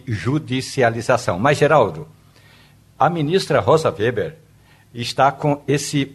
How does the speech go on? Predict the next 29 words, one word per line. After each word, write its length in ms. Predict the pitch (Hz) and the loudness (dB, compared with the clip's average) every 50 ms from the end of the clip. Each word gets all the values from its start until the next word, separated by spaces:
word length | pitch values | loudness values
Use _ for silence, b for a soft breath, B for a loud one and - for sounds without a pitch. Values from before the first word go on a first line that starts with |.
| - _ _ | -16 _ _
projeto 800 | - 151 160 156 131 - - 104 104 110 - - - 131 131 - _ _ _ _ b b b b b b b b b _ _ - | 2 4 6 4 4 2 0 0 0 0 -2 -4 -10 -14 -14 -16 _ _ _ _ b b b b b b b b b _ _ 0
em 120 | 180 214 | 0 2
mãos. 600 | 180 131 120 110 95 78 - - - - - _ _ _ _ _ _ _ _ _ _ | 2 2 2 0 0 -4 -8 -12 -14 -16 -20 _ _ _ _ _ _ _ _ _ _
Ela 200 | 127 127 131 123 | -2 -2 -2 -2
quer 560 | - - 160 175 196 202 202 202 190 - - _ _ | -2 2 4 4 4 4 4 2 0 -4 -10 _ _
analisar 680 | - 151 156 165 156 151 143 139 131 - 139 139 151 147 | -2 0 2 2 2 2 2 0 0 2 2 4 4 4
ainda 320 | 139 139 151 170 156 156 | 2 2 0 0 0 0
este 300 | 165 165 156 - - 165 | 0 0 -2 -2 0 2
ano. 340 | 139 110 101 95 87 80 78 - - _ _ _ _ _ _ b b b b b b b b - 151 | 2 2 2 0 -2 -6 -10 -14 -18 _ _ _ _ _ _ b b b b b b b b -8 -6
E 300 | 165 220 233 233 - - | -6 -6 -6 -8 -8 -4
essa 540 | - 165 175 240 247 - - - 165 127 104 | 0 2 4 4 2 0 -4 -2 -2 -2 -2
foi 240 | - - 156 151 151 | 0 0 2 2 2
uma 160 | 147 147 139 | 2 0 0
das 180 | 139 170 185 - | 2 0 0 0
conversas 680 | - 196 160 - 120 131 156 156 156 - 156 135 - | -2 -4 -2 0 0 0 0 0 -2 -4 -4 -4 -4
de 100 | - 143 | -6 -6
Rosa 320 | 113 110 131 165 160 156 139 | -2 0 2 2 2 0 0
Weber 480 | - 113 123 131 127 147 147 151 147 - - _ | 0 0 0 0 0 0 -2 -2 -4 -10 -16 _
com 420 | - 143 139 135 139 143 143 143 - 131 | -6 -4 -2 -2 -2 -2 -4 -6 -6 -6
o 180 | 120 123 127 | -4 -4 -4
presidente 420 | 127 - - 123 117 139 139 127 151 | -4 -6 -6 -4 -4 -4 -2 0 0
eleito 380 | 127 107 113 127 131 - 143 | 0 0 0 -2 -2 -2 -4
Luiz 320 | 127 131 123 139 143 139 - | -4 -4 -2 -4 -4 -4 -4
Inácio 420 | 143 120 117 123 127 - - 151 | -2 0 0 0 0 -2 -4 -6
Lula 320 | 120 113 120 131 139 147 | -4 0 0 2 2 2
da 140 | 135 156 160 | 2 2 0
Silva. 500 | 156 - - 107 98 95 80 87 78 78 - - _ b b b b b b b b b b b b b b _ - | 0 -2 -6 -8 -8 -6 -8 -10 -12 -14 -16 -20 _ b b b b b b b b b b b b b b _ 0
É 100 | - 226 | 0 0
possível 800 | - 233 220 - - - 233 240 247 147 107 107 101 90 80 | 2 0 -2 -2 -2 0 0 2 2 2 2 0 0 0 -2